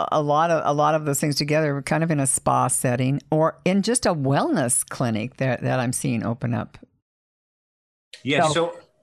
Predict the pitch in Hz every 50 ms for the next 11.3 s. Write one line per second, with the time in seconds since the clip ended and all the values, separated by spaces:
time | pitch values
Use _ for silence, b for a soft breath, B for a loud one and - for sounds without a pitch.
0 | - - - 135 143 165 160 127 120 139 175 185 180 - 151 175 185 208 208 196
1 | 180 160 165 208 208 196 160 135 - - 156 147 151 156 156 143 147 156 170 175
2 | 170 160 151 143 131 120 110 - - - 175 190 170 127 120 123 120 117 123 120
3 | 117 117 117 110 113 110 107 104 101 95 95 92 113 120 135 139 135 - - 131
4 | 117 120 107 104 - 123 117 107 113 117 110 113 - - 151 160 156 127 107 117
5 | 95 92 90 - - 107 95 90 87 85 - - 120 110 107 107 110 104 98 95
6 | - B B B B B B B - 135 127 123 110 104 - - 151 131 123 113
7 | 98 - - - 143 139 139 135 131 127 117 113 - - 127 123 123 123 123 120
8 | 113 107 113 110 113 131 127 104 110 107 101 98 110 98 - - - - - 131
9 | 117 107 101 101 104 104 107 101 101 92 104 110 110 101 95 90 90 95 110 117
10 | 98 113 104 95 87 - - - 104 92 - 92 80 78 90 82 71 67 80 82
11 | 87 85 - 57 -